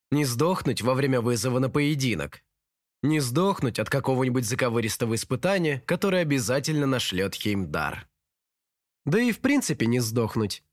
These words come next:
И он чуть было не завалил это задание. Орланд знал, что за ним прилетят. Поэтому и хотел получить от гномов артефакт.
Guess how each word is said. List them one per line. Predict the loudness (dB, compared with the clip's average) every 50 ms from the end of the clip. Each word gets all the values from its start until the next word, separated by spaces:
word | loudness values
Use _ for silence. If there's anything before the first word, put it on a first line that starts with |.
| _ _ _ _ _ _ _ _ 0
И | 2 4
он | 4 2
чуть | 2 2 0 0
было | 2 2 2 4 4
не | 4 2 2
завалил | 2 2 2 2 2 2 2 2
это | 2 2 0
задание. | 2 2 2 2 2 0 0 0 -2 -2 -4 -6 -8 _ _ _ _ _ _ _ _ _ _ _ _ 0
Орланд | 2 2 2 2 2 2 2 2
знал, | 0 0 2 2 2 0
что | 0 0 0 0
за | 2 2 2
ним | 2 2 0 0
прилетят. | 0 0 2 2 0 0 0 -2 -2 -2 -4 -8 _ _ _ _ _ _ _ _ _ _ _ _
Поэтому | 0 2 2 2 2 2 2 2 4 4
и | 2 2
хотел | 2 0 0 0 2 0 0 0
получить | 0 0 0 2 0 -2 -2 0
от | 0 0 2
гномов | 2 2 2 2 2 0 0 -2 -2
артефакт. | -2 -2 -2 -2 -4 -4 -2 0 -2 -2 -2 -4 -8 -14